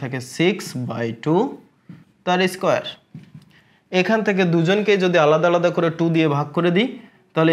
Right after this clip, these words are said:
এটাকে টু দিয়ে ভাগ করলে হয়, বা কমন নিয়ে যদি ভাগ করো তাও হবে। এই টু, টু এক্স এর নিচে বসলে হয়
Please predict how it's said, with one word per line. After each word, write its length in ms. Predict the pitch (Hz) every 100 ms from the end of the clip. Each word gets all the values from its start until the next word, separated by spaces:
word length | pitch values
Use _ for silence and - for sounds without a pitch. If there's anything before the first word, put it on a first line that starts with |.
| 156
এটাকে 260 | 165 160 160
টু 80 | 160 156
দিয়ে 120 | 156 151
ভাগ 100 | 151 151
করলে 180 | 151 151
হয়, 180 | 147 156 160 - -
বা 100 | 139 151 147
কমন 240 | 139 156 180
নিয়ে 140 | 175 160
যদি 140 | 160 156
ভাগ 100 | 156 151
করো 140 | 147 143
তাও 120 | 139 147
হবে। 180 | 143 131 165 - - - - 170
এই 80 | 175 175
টু, 80 | 196 190
টু 60 | 175 175
এক্স 120 | 175
এর 60 | 170 156
নিচে 160 | 151 147 135
বসলে 240 | 139 170 165
হয় 160 | 165